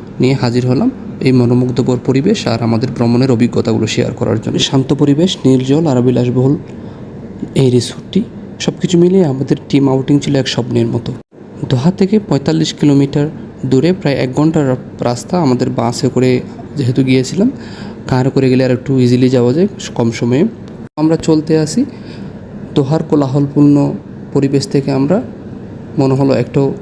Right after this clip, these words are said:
শান্ত পরিবেশের দিকে যাচ্ছি। দুনো পাশেই রাস্তার পাশে মরুভূমির মতো দুধু যায়।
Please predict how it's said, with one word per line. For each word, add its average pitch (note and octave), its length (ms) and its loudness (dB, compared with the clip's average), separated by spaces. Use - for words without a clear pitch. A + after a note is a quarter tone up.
শান্ত C3+ 340 0
পরিবেশের B2 440 0
দিকে B2 200 0
যাচ্ছি। A#2 340 -2
দুনো C#3 320 4
পাশেই C#3+ 340 0
রাস্তার B2+ 420 0
পাশে A#2+ 260 -2
মরুভূমির C3 460 4
মতো C3 220 2
দুধু B2 220 4
যায়। - 360 -2